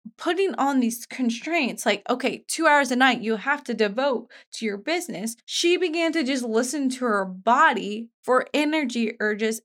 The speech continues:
And guess what? She got all the shit she needed to get done. It's like, where are you forcing yourself to be productive and conjure up inspiration instead of just listening to your body and your urges for energies? Like, what,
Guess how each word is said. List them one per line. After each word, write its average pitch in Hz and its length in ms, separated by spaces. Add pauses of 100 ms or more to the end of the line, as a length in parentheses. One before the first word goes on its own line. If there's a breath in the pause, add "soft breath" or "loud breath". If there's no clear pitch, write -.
And 269 240
guess 285 280
what? 262 360 (240 soft breath)
She - 180
got 240 240
all 214 200
the 262 200 (140)
shit 220 320
she 247 160
needed 233 380
to 277 80
get 247 320 (180)
done. 277 380 (120)
It's 339 140
like, 392 160
where 254 260
are 480 220
you 277 140
forcing 294 480
yourself 269 360
to 233 100
be 202 180
productive 208 1000
and 233 140
conjure 285 580
up 330 300 (100)
inspiration 269 720
instead 226 300
of 254 60
just 247 200
listening 233 380
to 240 160
your 233 100
body 240 420
and 262 120
your 240 220 (100)
urges 262 360
for 254 140
energies? 233 480
Like, 208 140
what, 247 600